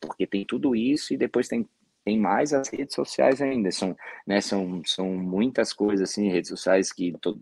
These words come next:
às vezes todo mundo, é, falando mal de ti, dizendo que tu não presta e não sei o quê, e xingando tua família,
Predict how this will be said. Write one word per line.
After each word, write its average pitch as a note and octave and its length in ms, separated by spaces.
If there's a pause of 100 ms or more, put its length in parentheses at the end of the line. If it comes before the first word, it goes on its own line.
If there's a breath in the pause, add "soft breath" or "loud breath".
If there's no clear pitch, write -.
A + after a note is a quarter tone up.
(120)
às C#2+ 160
vezes E2+ 160
todo F#2 180
mundo, F2+ 340 (360 loud breath)
é, D#2+ 680
falando F2 340
mal E2 120
de D#2 100
ti, G#2+ 480
dizendo E2+ 380
que - 80
tu - 80
não D2+ 140
presta G2+ 600
e - 20
não E2 100
sei - 160
o - 40
quê, A2+ 260
e F2+ 120
xingando F2+ 400
tua E2+ 140
família, F#2 640